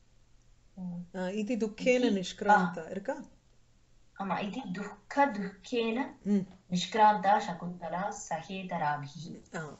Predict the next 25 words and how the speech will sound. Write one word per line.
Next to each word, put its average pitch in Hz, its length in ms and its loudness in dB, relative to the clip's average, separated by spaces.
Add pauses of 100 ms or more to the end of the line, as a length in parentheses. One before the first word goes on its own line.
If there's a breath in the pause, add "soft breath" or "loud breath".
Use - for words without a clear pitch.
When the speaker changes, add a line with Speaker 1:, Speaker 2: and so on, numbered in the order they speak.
Speaker 2:
ஓகே. 175 260 -4 (340 loud breath)
So, 196 300 2 (560)
இப்-, 226 240 0
இப்ப 220 220 4
வந்து 240 680 6
அலவுடா 254 520 10 (120)
சொல்றான்னா 226 640 8
ராஜாக்கும் 226 600 4
கேக்குற 220 360 4
மாதிரி 220 280 2
இந்த 202 200 2
வார்த்தைங்கிறது 180 680 0
அர்த்தம். - 320 -4 (320 soft breath)
So, 226 200 8
ராஜாக்கு 240 500 6
கேக்குற 220 360 6
மாதிரி 226 220 4
என்ன 220 160 6
சொல்றா? 233 520 6
"ஹே 220 240 12
லதாவலய," 202 1040 8 (1000 loud breath)
ல-, 196 560 10
அ, 190 100 2
ப-, 185 280 4
இந்த 180 560 2